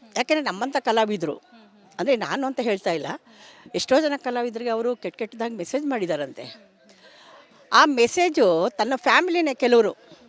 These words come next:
ಈಗ ಯಾರೋ ಒಂದು ಹುಡುಗಿಗೆ ಮಾಡಿದಾಗ ತನ್ನ ಗಂಡನೇ ಹೋಗಿ ಕೊಲೆ ಮಾಡ್ಬಿಡ್ತಾನೆ ಅವನ್ನ, "ಏ, ನನ್ನ ಹೆಂಡ್ತಿಗೆ ಹಿಂಗೆ ಮಾಡಿದ್ಯೇನೋ" ಅಂತ.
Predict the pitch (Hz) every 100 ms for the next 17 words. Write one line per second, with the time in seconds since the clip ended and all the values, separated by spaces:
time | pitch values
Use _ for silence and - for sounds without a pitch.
0 | _ _ _ _ _ 254 254 226 165 180
1 | 214 180 185 220 208 180 190 247 220 180
2 | 190 190 151 185 - - - 240 240 233
3 | 269 254 226 220 190 220 214 185 160 156
4 | 143 139 117 - - 208 262 208 185 170
5 | 214 190 160 156 156 156 147 143 147